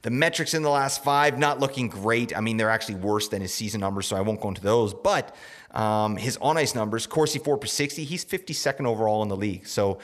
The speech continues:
his line is, is certainly putting some pucks at the net. Um, you know, that's gonna happen when you play with Matt Boldy. So I, I,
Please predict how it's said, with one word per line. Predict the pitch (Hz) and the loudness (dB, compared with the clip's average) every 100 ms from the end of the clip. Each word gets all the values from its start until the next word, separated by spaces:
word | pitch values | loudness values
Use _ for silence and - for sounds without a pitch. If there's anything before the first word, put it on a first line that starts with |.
| - - - | -14 -20 -4
his | 131 143 117 | 0 0 2
line | 120 131 139 139 | 4 6 6 4
is, | 95 104 90 | 0 -2 -4
is | - 101 | -6 -4
certainly | - 160 156 139 | 0 0 0 -2
putting | 131 139 135 | 0 0 0
some | - 95 | -2 -2
pucks | 127 - | -4 0
at | 120 110 | -2 -2
the | 98 | -2
net. | 98 113 - - - - - - | 0 0 0 -8 -20 -20 -20 -10
Um, | 101 98 95 92 | -4 -4 -4 -4
you | 113 | -2
know, | 98 | 2
that's | 113 - | 2 2
gonna | 110 | -2
happen | 110 113 101 | 0 0 -2
when | 95 | -2
you | 92 | -2
play | 107 98 | 0 0
with | 87 | 0
Matt | 98 - | -2 -2
Boldy. | 90 104 120 165 - _ _ _ _ _ _ _ _ _ _ | -2 -2 -4 -6 -14 _ _ _ _ _ _ _ _ _ _
So | - 120 | 0 2
I, | 87 131 95 | 4 2 2
I, | 139 | 0